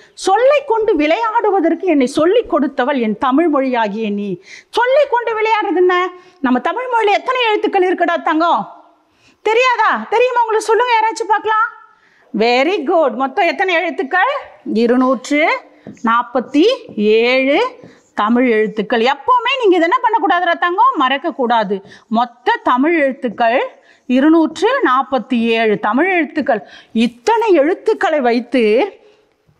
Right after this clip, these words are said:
எண்ணிறந்த வார்த்தைகளை நமக்கு கற்றுக் கொடுக்கிறது தமிழ். இப்ப பாருங்க, நீங்களே சொன்னீங்க, அன்னைன்னா என்னென்ன பொருள் சொன்னீங்க?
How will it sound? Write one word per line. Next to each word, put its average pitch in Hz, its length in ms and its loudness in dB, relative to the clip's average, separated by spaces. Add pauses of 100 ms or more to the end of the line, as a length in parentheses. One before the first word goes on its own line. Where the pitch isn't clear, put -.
(300)
எண்ணிறந்த 453 840 2 (260)
வார்த்தைகளை 359 600 2
நமக்கு 277 300 0
கற்றுக் 269 360 -2
கொடுக்கிறது 240 540 0
தமிழ். 254 300 -2
இப்ப 254 180 -4
பாருங்க, 320 360 0
நீங்களே 415 380 2
சொன்னீங்க, 302 560 0 (300)
அன்னைன்னா 370 420 2
என்னென்ன 370 380 0
பொருள் 370 260 0
சொன்னீங்க? 349 640 0